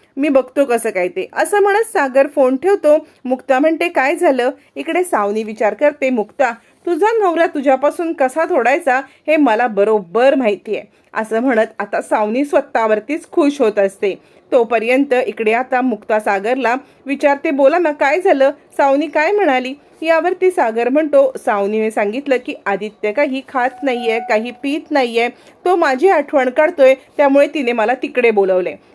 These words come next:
यावरती मुक्ता म्हणते, "हे सगळं तुम्हाला सांगायची गरज नाहीये. मी काल तुम्हाला म्हटलं होतं ना, जेव्हा जेव्हा आधीला तुमची गरज असेल ना, त्या त्या वेळेला तुम्ही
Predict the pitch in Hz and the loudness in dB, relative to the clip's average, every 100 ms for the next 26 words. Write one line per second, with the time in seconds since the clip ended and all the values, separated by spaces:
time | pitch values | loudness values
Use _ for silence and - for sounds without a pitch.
0 | - 311 254 233 269 285 277 226 - 226 | -2 0 2 2 2 2 0 0 -2 -2
1 | 269 294 311 285 233 240 269 294 294 269 | 0 0 0 0 0 2 2 2 2 2
2 | 262 302 311 220 226 285 311 226 240 277 | 2 2 0 -2 -2 -2 0 0 0 0
3 | 277 262 196 - _ - 381 381 330 370 | 0 0 -2 -4 _ -2 0 2 0 0
4 | 403 370 403 330 294 330 359 269 233 269 | 2 2 2 0 0 -2 0 0 0 -4
5 | - _ 277 330 339 349 339 427 339 330 | -8 _ -6 -2 0 0 0 0 0 -2
6 | - 214 247 285 254 262 240 226 262 240 | -2 -4 -2 0 0 -2 -6 -6 -4 -2
7 | 247 247 226 320 277 254 277 - - 320 | -2 -2 -2 -2 -2 -4 -6 -18 -2 0
8 | 302 311 311 302 381 320 302 302 | 2 2 2 2 4 2 0 -2